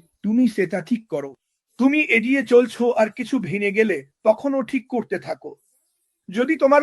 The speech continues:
পথে আসা সবকিছু এখানে ওখানে ভেঙে যায়, তখন তুমি কি করবে? শুধু বসে বসে কাঁদবে। তুমি নিশ্চয়ই কিছু একটা করবে এটা নিয়ে। অ্যাশ মাফারা অনেক কষ্টের মধ্য দিয়ে গিয়ে কিছু একটা তৈরি করেছেন।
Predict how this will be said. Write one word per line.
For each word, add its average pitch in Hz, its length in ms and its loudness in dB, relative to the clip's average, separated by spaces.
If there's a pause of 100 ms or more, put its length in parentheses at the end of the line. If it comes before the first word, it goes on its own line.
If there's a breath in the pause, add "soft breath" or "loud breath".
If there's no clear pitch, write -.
পথে 262 260 0
আসা 247 260 -2
সবকিছু 262 540 -6
এখানে 226 320 -2
ওখানে 220 320 0
ভেঙে 214 300 -2
যায়, 160 280 -2 (180)
তখন 240 340 0
তুমি 240 220 -4
কি 262 180 -6
করবে? 180 400 -6 (120)
শুধু 262 300 -2
বসে 247 340 2
বসে 214 280 0
কাঁদবে। 143 440 -2 (120)
তুমি 254 220 0
নিশ্চয়ই 262 420 -2
কিছু 226 300 -4
একটা 196 320 -2
করবে 175 320 2
এটা 190 260 -4
নিয়ে। 147 240 -8 (640)
অ্যাশ 269 240 2
মাফারা 262 400 0
অনেক 254 360 0
কষ্টের 247 380 -4
মধ্য 214 300 -2
দিয়ে 208 200 0
গিয়ে 196 200 -2
কিছু 214 280 -6
একটা 202 240 -2
তৈরি 202 300 -2
করেছেন। 170 560 -8